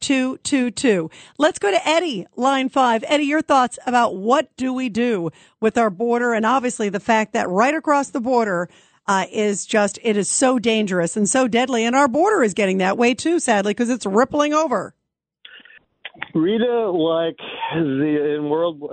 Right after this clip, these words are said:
Speaker 2: Rita, my, my, my Danish, Polish, uh, cousin, uh, Bostrov Bambu Heloku, which is Czech, for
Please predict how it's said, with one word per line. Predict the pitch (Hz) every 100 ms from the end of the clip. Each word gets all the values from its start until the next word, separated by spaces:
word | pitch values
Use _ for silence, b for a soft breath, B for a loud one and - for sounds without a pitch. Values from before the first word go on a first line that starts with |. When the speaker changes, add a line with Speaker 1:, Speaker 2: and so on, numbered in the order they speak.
| 120 -
Speaker 2:
Rita, | 156 160 143 131
my, | 123 127
my, | 123 120 -
my | 123
Danish, | 120 139 139 139 - _
Polish, | - 143 135 131 - 127
uh, | 117 117 _ -
cousin, | 143 120 110 107
uh, | 127 120 107
Bostrov | 147 175 - 175 156 165
Bambu | 185 196 160 131 117 -
Heloku, | 135 127 - 117
which | 110 -
is | 107 -
Czech, | 165 135 - B B B B _
for | -